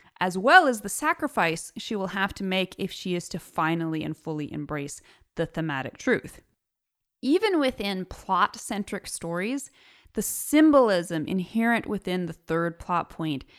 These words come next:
represents the protagonist's struggle to come to terms with his actions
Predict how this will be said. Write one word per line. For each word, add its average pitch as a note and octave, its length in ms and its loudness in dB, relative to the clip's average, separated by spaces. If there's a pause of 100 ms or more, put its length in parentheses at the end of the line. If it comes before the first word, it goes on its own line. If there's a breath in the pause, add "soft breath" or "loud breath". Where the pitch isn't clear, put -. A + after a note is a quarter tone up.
(280 soft breath)
represents G#3 1000 2
the G3 140 -8
protagonist's F#3 1120 -4
struggle G#3+ 960 0 (100)
to G3+ 260 -6
come B3+ 380 0
to B3 100 -6
terms A3+ 580 -4 (320 loud breath)
with A3+ 260 4
his C#4+ 160 0
actions G#3 680 -2